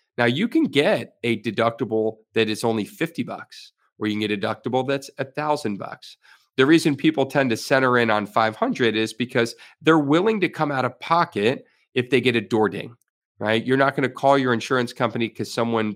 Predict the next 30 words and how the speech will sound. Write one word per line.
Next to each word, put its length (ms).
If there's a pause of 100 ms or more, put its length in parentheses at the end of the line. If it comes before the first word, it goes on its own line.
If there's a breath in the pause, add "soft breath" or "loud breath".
(120)
pushed 240
a 20
shopping 420
cart 340
into 200
your 240
vehicle. 580 (280 loud breath)
You're 100
gonna 180
go 220
pay 240
the 240
eighty 180
or 100
a 60
hundred 280
bucks 280
it 120
may 100
cost 360
to 80
get 180
that 200
fixed 420 (220 soft breath)
at 120
a 40
local 300
scratch 380
and 100
dent. 260